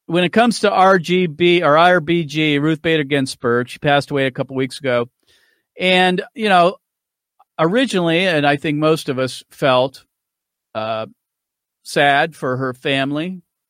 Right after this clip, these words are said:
uh, who lost her. Uh, and I, as a, as a Christian, understand that even though R G B is most likely in hell,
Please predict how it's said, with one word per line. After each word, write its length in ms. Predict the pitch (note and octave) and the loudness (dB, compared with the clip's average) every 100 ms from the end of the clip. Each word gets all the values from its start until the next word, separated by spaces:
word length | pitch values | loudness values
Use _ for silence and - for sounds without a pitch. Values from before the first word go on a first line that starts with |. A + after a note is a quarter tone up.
| _ _ _ _ _ _ B2+ | _ _ _ _ _ _ -8
uh, 300 | A#2 A2+ A#2+ | -4 -4 -2
who 260 | C#3 B2 | -2 -2
lost 460 | A#2+ B2 B2+ C3 - | 0 2 0 -2 -8
her. 360 | C#3 C3+ E3+ - _ _ | -6 -6 -8 -14 _ _
Uh, 300 | A#2+ A2 A2 - _ _ _ _ _ _ _ | -16 -14 -16 -20 _ _ _ _ _ _ _
and 400 | C#3+ C#3+ C#3+ C#3+ _ | -4 -2 -2 -4 _
I, 320 | D3 D3+ E3+ E3 | -2 0 2 2
as 240 | C#3 C3 | 0 -2
a, 280 | C3+ B2+ B2 | -4 -2 -2
as 180 | B2+ A#2 | -4 -6
a 80 | A2+ | -10
Christian, 500 | - G#3+ A#3+ E3 D3 | -4 -4 -2 -4 -6
understand 760 | D3+ C3+ - E3+ E3+ F3 D3+ | -6 -8 -6 -2 0 0 0
that 260 | B2 A#2+ B2 _ _ _ _ _ _ _ _ _ _ _ _ _ - _ | -2 -2 -4 _ _ _ _ _ _ _ _ _ _ _ _ _ -20 _
even 260 | D#3 D3 D3+ | -8 -6 -2
though 200 | C#3 C#3 | -2 0
R 200 | C#3 C#3+ | 0 0
G 220 | C#3 C#3 | -4 -6
B 420 | B2+ C3+ C#3+ C3+ | -4 -4 -2 -2
is 220 | A2+ A2 | -6 -8
most 300 | A#2+ A#2+ A#2+ | -8 -8 -8
likely 520 | B2 C3+ C3+ C#3 B2 | -4 -2 -2 -6 -8
in 120 | A#2 A2 | -8 -8
hell, 520 | B2+ C3 C3+ C#3 | -4 -2 0 -2